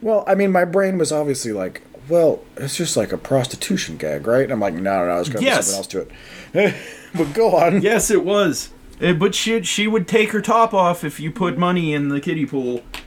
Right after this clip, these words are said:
Speaker 2: And, um,
Speaker 1: Wait a
Speaker 2: I don't
Speaker 1: second.
Speaker 2: know
Speaker 1: Where
Speaker 2: why
Speaker 1: did,
Speaker 2: I
Speaker 1: where, wait a second. Where did, where was this, where was this quote unquote freak show? Nitro, West Virginia? Where? <laughs>
Speaker 2: Yes, it was part of a carnival.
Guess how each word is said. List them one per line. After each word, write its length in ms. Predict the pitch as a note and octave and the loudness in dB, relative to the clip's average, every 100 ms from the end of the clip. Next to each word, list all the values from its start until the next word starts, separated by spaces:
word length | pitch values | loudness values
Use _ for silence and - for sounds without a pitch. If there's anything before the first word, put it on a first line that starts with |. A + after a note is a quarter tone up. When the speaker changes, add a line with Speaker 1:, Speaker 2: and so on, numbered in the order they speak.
| - - - | -12 -4 0
Speaker 2:
And, 260 | D#3+ D#3+ | 0 0
um, 220 | D#3+ D#3+ | 0 0
Speaker 1:
Wait 80 | C#4 | 0
a 40 | C4+ | 0
Speaker 2:
I 40 | |
don't 80 | G3 | 0
Speaker 1:
second. 200 | G#3+ F#3+ | -2 0
Speaker 2:
know 160 | G3 G3 | 0 0
Speaker 1:
Where 180 | G3+ | 0
Speaker 2:
why 80 | G#3+ | 0
Speaker 1:
did, 100 | G3 | 0
Speaker 2:
I 60 | D#3+ B3 | -2 -2
Speaker 1:
where, 300 | F4+ F4+ A#3 | -2 0 -4
wait 260 | - D#4 | -4 -4
a 40 | F#3+ | 0
second. 420 | G3 D3+ G2 C#3 | 0 0 -2 -2
Where 220 | G3 D4 D4+ | 0 0 0
did, 160 | B3 A#3 | -2 0
where 160 | B3+ A3+ | 0 2
was 460 | A#3 - - - | -2 -6 -8 -6
this, 100 | F#3 C4 | -4 0
where 200 | A#3+ B3 | 2 2
was 140 | A#3 | 2
this 140 | G#3+ | 0
quote 280 | F#3+ G#3 F3+ D3 | 0 0 2 0
unquote 400 | - D3+ A#2+ - - - - - - - | 0 0 0 -4 -20 -20 -20 -20 -18 -14
freak 360 | - E3 - | -2 0 0
show? 260 | - G#2+ G2 | 2 2 2
Nitro, 640 | A2 B2 E3 - F3 D#3+ | 0 0 0 -2 2 4
West 240 | D3+ D#3 D#3 | 4 2 0
Virginia? 520 | C#3+ D3+ F3+ F#3+ F#3+ - - - - - | -8 -6 -6 -6 -6 -10 -16 -18 -20 -4
Where? 260 | F#3 G#3 - - F#3+ | 0 0 -2 -2 0
<laughs> 200 | F3 D3+ | 0 2
Speaker 2:
Yes, 400 | F3 D#3 E3 D#3 | 2 2 2 2
it 120 | C#3+ | 2
was 120 | D3 | 2
part 280 | - F#3 G#3 | 2 2 2
of 80 | D#3+ | 0
a 40 | |
carnival. 680 | - E3 C#3+ G2+ F2+ E2 | 2 2 2 0 -6 -10